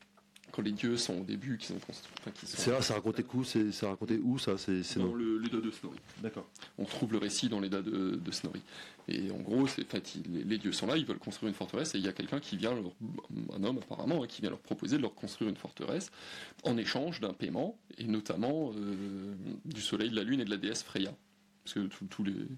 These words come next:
Speaker 1: gens veulent, veulent mettre la main sur Freya, notamment les géants. Euh,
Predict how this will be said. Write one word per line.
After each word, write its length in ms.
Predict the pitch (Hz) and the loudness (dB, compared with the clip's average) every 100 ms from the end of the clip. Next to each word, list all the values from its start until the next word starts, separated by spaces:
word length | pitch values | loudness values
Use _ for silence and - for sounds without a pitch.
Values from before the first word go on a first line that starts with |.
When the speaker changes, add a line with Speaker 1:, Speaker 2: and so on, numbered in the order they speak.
| - - - - | -12 -20 -20 -6
Speaker 1:
gens 180 | 107 104 | 0 0
veulent, 220 | 107 92 92 98 98 98 | 2 0 0 0 -2 0
veulent 100 | 98 | 2
mettre 160 | 98 | 2
la 60 | 98 | 0
main 80 | 110 | 0
sur 180 | - - | -2 -4
Freya, 280 | - 90 85 - | -2 -2 -2 -8
notamment 280 | 101 92 98 | -4 0 0
les 100 | 95 | 0
géants. 200 | 95 101 - - - - - | -2 -8 -8 -8 -8 -10 -4
Euh, 600 | 110 107 101 98 95 95 | -2 0 0 0 0 0